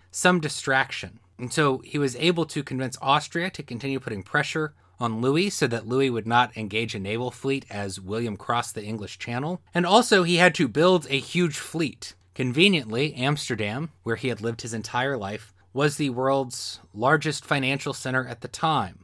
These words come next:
and so he had to get various funds together. One of the key allies in this was a banker named Francisco Lopez Suazo, who was descended from Portuguese Jews who were kicked out during an inquisition.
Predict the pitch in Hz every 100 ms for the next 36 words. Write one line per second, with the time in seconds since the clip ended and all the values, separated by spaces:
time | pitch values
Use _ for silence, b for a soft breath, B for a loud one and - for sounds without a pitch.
0 | - 123 156 143 165 160 151 107 95 135
1 | 156 151 - - _ _ 156 165 165 139
2 | 113 92 - - 127 127 131 113 - 208
3 | 160 123 117 107 104 107 104 101 110 120
4 | - _ _ - 127 127 143 151 147 139
5 | 135 127 - 120 - 175 - 165 139 147
6 | 156 147 - 151 156 - 101 - _ -
7 | 131 123 - 120 160 151 139 - _ -
8 | 131 - 170 156 139 135 - 131 127 117
9 | 139 127 113 - - - - 156 - -
10 | - _ _ - 110 110 101 95 110 147
11 | 170 -